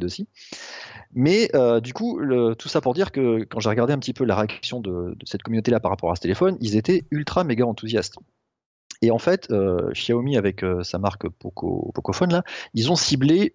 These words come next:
plus ces gens-là, c'est-à-dire plutôt les, les gens qui aiment l'aspect technique avec un budget suffisamment restreint. Et en plus donc des specs qui sont quand même plutôt pas mal, ils ont aussi, euh, clairement communiqué vers cette communauté en disant, euh,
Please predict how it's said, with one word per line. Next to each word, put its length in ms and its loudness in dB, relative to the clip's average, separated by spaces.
plus 220 -6
ces 180 2
gens-là, 260 4
c'est-à-dire 240 -4
plutôt 340 0
les, 500 4
les 180 0
gens 240 2
qui 220 -2
aiment 160 2
l'aspect 260 0
technique 500 -2
avec 320 2
un 60 0
budget 460 -2
suffisamment 400 -2
restreint. 320 -2
Et 180 0
en 160 0
plus 300 -4
donc 220 0
des 100 4
specs 280 0
qui 100 -12
sont 180 -8
quand 120 -2
même 100 -10
plutôt 180 -12
pas 100 0
mal, 220 2
ils 160 0
ont 100 2
aussi, 380 2
euh, 120 4
clairement 260 0
communiqué 460 0
vers 120 2
cette 140 -4
communauté 320 -4
en 80 2
disant, 380 0
euh, 420 4